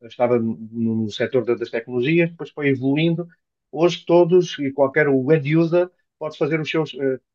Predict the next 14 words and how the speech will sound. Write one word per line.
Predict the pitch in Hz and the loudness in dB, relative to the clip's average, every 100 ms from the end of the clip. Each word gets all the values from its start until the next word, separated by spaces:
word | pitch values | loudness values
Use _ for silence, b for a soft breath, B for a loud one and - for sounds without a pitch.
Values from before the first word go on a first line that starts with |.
| _ - | _ -10
fazer | 135 | -8
os | 135 | -6
seus, | 147 127 - | -6 -6 -10
os | 123 | -6
seus | 147 127 | -4 -2
reports, | 135 135 143 160 - - | -2 2 2 2 -2 -16
portanto, | 123 117 120 113 | -20 -20 -20 -14
chegamos | 123 123 123 | -6 -2 -2
ao | |
self-service | 120 127 - 131 117 117 120 | 0 0 2 2 2 -2 -2
B | 127 | 2
I | 143 156 156 156 147 | 6 6 6 2 -2
e | |
hoje | 151 156 | -2 -2